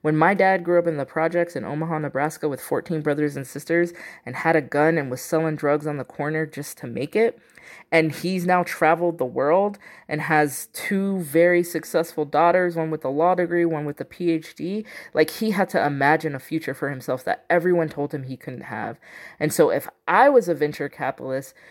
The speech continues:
this whole lack of diversity in the space would be astonishing to me, because the whole point of many of these startups is to convince people that they need something that they might not need,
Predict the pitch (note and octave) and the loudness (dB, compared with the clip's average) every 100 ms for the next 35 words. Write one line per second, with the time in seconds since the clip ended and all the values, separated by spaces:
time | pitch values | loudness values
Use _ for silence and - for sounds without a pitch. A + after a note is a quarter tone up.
0 | _ - E3+ - G#3+ A3+ F3+ E3+ F3+ E3 | _ -4 -4 4 6 6 4 2 0 -2
1 | C#3+ B2+ D#3 D#3 D#3 C#3 A#2+ A#2 - F#3+ | -2 -2 -4 -4 -8 -8 -12 -16 -6 -2
2 | A#3 F3+ - - - - D#3+ D#3 D3 - | -2 -4 -12 -20 -20 -4 0 2 2 0
3 | E3+ A3+ A3+ - D3+ - C#3+ C#3 C3+ - | -2 0 -2 -4 -6 -8 -8 -8 -10 -14
4 | - - D#3+ D#3+ D#3+ - A#3+ G3 - A3 | -20 -8 -4 0 0 6 6 6 -2 0
5 | A#3 F#3+ - - - D#3+ E3 G3 G3+ F3 | 0 0 -6 -18 -6 -2 0 0 0 0
6 | D3+ - G#3 A3 F3+ D3+ - - D3+ D3 | -2 2 4 4 2 -4 -8 -6 -4 -2
7 | G#3+ - - F3 D#3+ D3 D3 D3+ G3 B3 | -4 -4 -8 -4 -2 -2 -2 0 0 -2
8 | - E3+ D#3 D#3+ E3 A#3+ A#3+ B3 C4 B3+ | -2 0 0 0 4 6 6 4 2 0
9 | C#4+ C4+ | 0 0